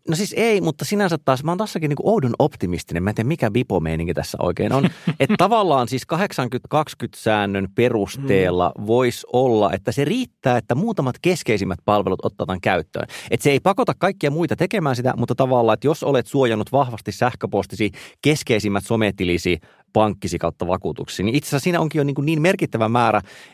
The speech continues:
Speaker 1: että se salasanavuoto, riskipotentiaali, mikä muista palveluista tulee, on pienempi. Mut
Speaker 2: Tämä,
Speaker 1: mä,
Speaker 2: tämä pitää
Speaker 1: mut
Speaker 2: paikkansa,
Speaker 1: mä aion
Speaker 2: kyllä.
Speaker 1: palata tähän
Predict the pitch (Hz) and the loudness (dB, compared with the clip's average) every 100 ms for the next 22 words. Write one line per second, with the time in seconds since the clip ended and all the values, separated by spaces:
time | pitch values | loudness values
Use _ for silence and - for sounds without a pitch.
0 | - 110 - 127 127 - 147 165 139 117 | -2 -2 0 0 0 0 0 0 0 -2
1 | 117 139 127 - 107 - 151 170 - 139 | 0 2 2 2 0 0 -2 -2 0 2
2 | 156 127 107 98 98 110 143 135 95 95 | 2 2 2 0 0 -2 -2 -2 -2 -2
3 | 95 - - 95 92 107 90 85 82 123 | -2 -6 -2 0 0 0 -2 -2 -2 2
4 | 208 233 196 247 - 127 120 123 131 147 | 4 2 2 0 0 -2 -4 -2 -2 2
5 | 180 180 143 214 160 117 - 147 139 | 4 4 4 2 2 -2 0 0 2